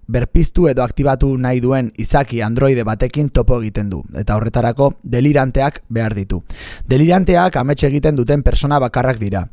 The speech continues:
eta haien istorioak, oroitzapenak eta irudiak erabiltzen ditu androide hori berpizteko.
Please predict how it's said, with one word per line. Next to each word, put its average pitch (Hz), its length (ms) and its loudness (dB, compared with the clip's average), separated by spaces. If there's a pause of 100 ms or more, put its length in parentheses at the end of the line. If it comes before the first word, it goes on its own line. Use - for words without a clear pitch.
(120)
eta 113 260 0
haien 131 240 2
istorioak, 131 560 2
oroitzapenak 131 720 0
eta 107 100 -2
irudiak 127 560 0
erabiltzen 117 400 0
ditu 120 280 2
androide 123 440 2
hori 139 160 2
berpizteko. 104 640 -4